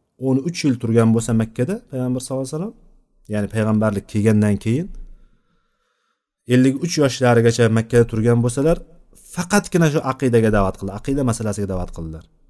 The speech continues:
Va sahobalarni mana shunga ko'ra, shuni ustida tarbiyaladilar. Zotan bu narsa inson va jinlarni yaratilishligida, payg'ambarlarni jo'natilishligida, kitoblarni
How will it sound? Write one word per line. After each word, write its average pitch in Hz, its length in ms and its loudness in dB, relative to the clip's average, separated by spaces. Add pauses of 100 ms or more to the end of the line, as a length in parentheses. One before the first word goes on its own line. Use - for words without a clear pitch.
Va 151 100 0
sahobalarni 175 640 6
mana 160 240 4
shunga 175 300 4
ko'ra, 151 320 6 (720)
shuni 170 220 0
ustida 175 320 2
tarbiyaladilar. 123 640 2 (3750)
Zotan 113 460 2
bu 139 140 4
narsa 185 360 6 (600)
inson 151 380 2
va 147 100 6
jinlarni 143 560 4
yaratilishligida, 127 880 2 (840)
payg'ambarlarni 151 760 4
jo'natilishligida, 131 840 4 (440)
kitoblarni 151 640 2